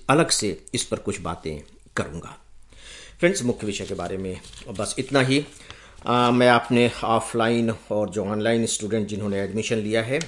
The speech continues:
ए, उन पर आता हूं। ऑफलाइन क्लासेज जो हमारी सात से इक्कीस मार्च के बीच होने वाली हैं, उसमें admission लेने वाले हमारे मित्र हैं सपना तुकाराम थांगे,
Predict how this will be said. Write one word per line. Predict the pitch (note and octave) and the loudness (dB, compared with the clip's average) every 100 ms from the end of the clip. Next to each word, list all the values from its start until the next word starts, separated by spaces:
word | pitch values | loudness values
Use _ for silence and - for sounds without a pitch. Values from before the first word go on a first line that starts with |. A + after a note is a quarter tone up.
| - A2 | -10 -12
ए, | F#2+ G2 F#2 E2 A2 | -8 -6 -6 -8 -8
उन | |
पर | A2+ A2 | -6 -4
आता | G2+ - B2 | -4 -2 -2
हूं। | D3 F3 - - - | 0 -4 -8 -18 0
ऑफलाइन | C3 C3 C#3+ D3 D3 | 2 4 4 6 6
क्लासेज | D3 C3 B2 C3+ B2 | 4 2 2 2 2
जो | A#2 | 2
हमारी | A#2 A2 | 2 0
सात | - G2+ - | -2 -4 -2
से | G#2+ | -4
इक्कीस | G2+ G#2+ G#2 | -2 -6 -2
मार्च | G#2+ A2 - - | 0 0 -2 -8
के | F#2+ | -4
बीच | G2 G2 | -4 -2
होने | A#2 A#2 | 0 2
वाली | A2+ A2 G#2+ | 2 0 0
हैं, | C#3 C#3 - - - - | 0 -2 -10 -20 -16 -6
उसमें | - A#2+ A2+ | -2 4 6
admission | A2+ B2+ C#3 C3+ B2+ | 6 6 6 4 4
लेने | A#2 A#2 A#2 | 4 4 4
वाले | G#2+ A2+ | 2 2
हमारे | G#2 G#2+ | 2 2
मित्र | A2 A#2+ A#2+ | 2 0 0
हैं | A#2+ A#2+ | 0 0
सपना | - - A#2 B2 A#2+ A#2 | -2 0 0 0 2 0
तुकाराम | - G2+ A2 G#2+ G#2+ A2 - A#2+ | -2 0 2 2 0 -2 -2 0
थांगे, | C3 B2+ C3+ - | 2 6 4 2